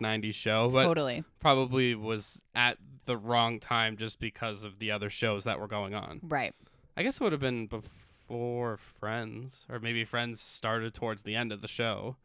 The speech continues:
Speaker 2: Yeah, Friends was ninety-four, so I'm not sure about Fresh Prince, but there were some really great banging shows, though, I have to say, in that time, 'cause you had, like, The Cosby Show, which I know, but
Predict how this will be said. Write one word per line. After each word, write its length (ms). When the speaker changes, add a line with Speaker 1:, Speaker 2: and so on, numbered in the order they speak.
Speaker 2:
Yeah, 220
Friends 300
was 120
ninety-four, 840
so 240
I'm 260
not 200
sure 140
about 200
Fresh 260
Prince, 400
but 140
there 80
were 80
some 320
really 320
great 540
banging 340
shows, 380
though, 160
I 80
have 300
to 80
say, 340
in 160
that 240
time, 560
'cause 180
you 80
had, 340
like, 200
The 100
Cosby 460
Show, 340
which 320
I 80
know, 260
but 180